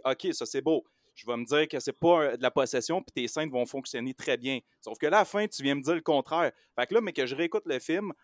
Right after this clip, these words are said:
en sachant très bien que finalement, c'est de la possession, puis que les scènes, tant qu'à moi, ils sont pas assez intenses comme ils seraient d'un film de possession qui s'assume de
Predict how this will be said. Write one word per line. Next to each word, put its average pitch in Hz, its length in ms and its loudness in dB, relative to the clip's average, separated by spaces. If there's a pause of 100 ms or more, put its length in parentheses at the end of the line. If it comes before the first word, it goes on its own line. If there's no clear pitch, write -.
(140)
en 120 100 -4
sachant 135 320 -4
très 170 220 -2
bien 185 180 -4
que - 60 -14
finalement, 151 320 -4
c'est - 100 -12
de 131 60 -4
la 127 80 2
possession, 143 600 0 (280)
puis 131 100 -10
que - 80 -6
les 139 100 0
scènes, 180 240 -4
tant 139 180 0
qu'à 127 140 0
moi, 139 220 -2
ils 160 60 -6
sont 113 220 -2
pas 175 300 4 (300)
assez 135 420 0
intenses 151 460 0
comme 160 240 0
ils 135 120 -6
seraient 147 300 -2
d'un 123 220 0
film 156 240 -6
de 127 80 2
possession 120 540 -2
qui - 80 -8
s'assume 139 460 0
de 120 120 0